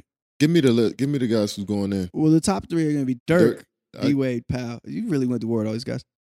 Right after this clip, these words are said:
Speaker 2: And Pop
Speaker 1: And
Speaker 2: and
Speaker 1: Pop.
Speaker 2: Becky Hammon. Might be Dirk.
Speaker 1: Oh, yeah, I see Dirk finishing it off.
Speaker 2: Might be Dirk.
Speaker 1: Longest career, just most storied career.
Speaker 2: So Dirk is always the guy, the big man shooting. I think you're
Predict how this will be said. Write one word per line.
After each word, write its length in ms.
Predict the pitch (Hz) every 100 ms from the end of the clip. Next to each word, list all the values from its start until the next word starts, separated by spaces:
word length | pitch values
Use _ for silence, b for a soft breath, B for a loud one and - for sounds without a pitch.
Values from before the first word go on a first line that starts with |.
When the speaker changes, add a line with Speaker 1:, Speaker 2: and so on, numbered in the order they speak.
| -
Speaker 2:
And 160 | 113 -
Pop 240 | 123 113 _ _ -
Speaker 1:
And 160 | 107
Speaker 2:
and 80 | 104
Speaker 1:
Pop. 120 | 123
Speaker 2:
Becky 140 | 117 120
Hammon. 360 | 113 110 117 - _ _ -
Might 160 | 160 190
be 60 |
Dirk. 240 | 120 123 113 _ _ _ _ -
Speaker 1:
Oh, 60 |
yeah, 280 | 127 123 120 127
I 120 | 117 147
see 220 | - 131
Dirk 260 | 107 110
finishing 420 | - 104 101 - 92
it 60 | 90
off. 220 | 92 92 - _ _ 110
Speaker 2:
Might 140 | 113
be 80 | 110
Dirk. 220 | 107 110 - _ _ _ _ _ _ _
Speaker 1:
Longest 400 | 101 98 98 98 -
career, 480 | 98 101 98 95
just 180 | 92 95
most 220 | 98 95
storied 380 | - 98 98 95
career. 460 | - 101 101 98 98 _ _ _ -
Speaker 2:
So 240 | - 160
Dirk 300 | 135 165 175
is 120 | 180
always 280 | 165 156 147
the 100 | 139
guy, 480 | 135 135 131 131 123 139 _ _
the 60 | 151
big 160 | 135 135
man 180 | 131
shooting. 320 | 123 131 127 123
I 100 | 127
think 260 | 135 120
you're 240 | 127 127